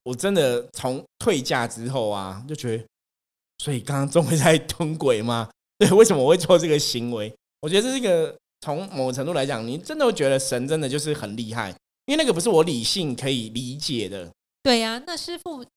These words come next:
Speaker 2: 那个钟馗降价吞鬼，那他退驾之后，你的肉体会有影响吗？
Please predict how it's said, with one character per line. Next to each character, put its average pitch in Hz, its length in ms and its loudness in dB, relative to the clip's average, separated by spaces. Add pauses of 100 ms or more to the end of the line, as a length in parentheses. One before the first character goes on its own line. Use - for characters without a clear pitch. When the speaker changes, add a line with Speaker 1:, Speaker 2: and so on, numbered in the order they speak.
(160)
Speaker 2:
那 320 80 -8
个 262 160 -8
钟 320 260 -2
馗 214 420 0
降 254 240 -6
价 240 240 -6
吞 240 300 -10
鬼， 196 340 -6
那 320 80 -10
他 302 160 -4
退 302 240 -8
驾 262 220 -8
之 254 160 -10
后， 254 140 -6
你 190 80 -8
的 190 120 -8
肉 226 240 -4
体 185 160 -14
会 - 140 -10
有 180 100 -2
影 170 200 -8
响 170 260 -4 (120)
吗？ 160 200 -20